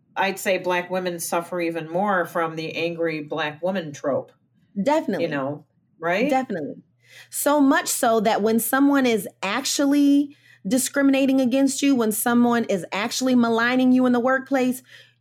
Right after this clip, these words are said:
Speaker 2: you will, for me personally, I remember this, doing mental gymnastics.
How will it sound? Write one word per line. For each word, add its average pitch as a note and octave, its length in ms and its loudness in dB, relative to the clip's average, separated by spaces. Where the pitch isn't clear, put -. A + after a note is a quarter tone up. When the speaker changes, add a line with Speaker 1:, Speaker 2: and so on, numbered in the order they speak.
Speaker 2:
you B3+ 440 2
will, C4 680 2
for A#3+ 140 0
me C#4 180 4
personally, B3 600 -2
I C#4+ 100 -2
remember C#4 400 2
this, D3+ 240 -4
doing B3+ 320 2
mental C4+ 280 2
gymnastics. A#3 680 0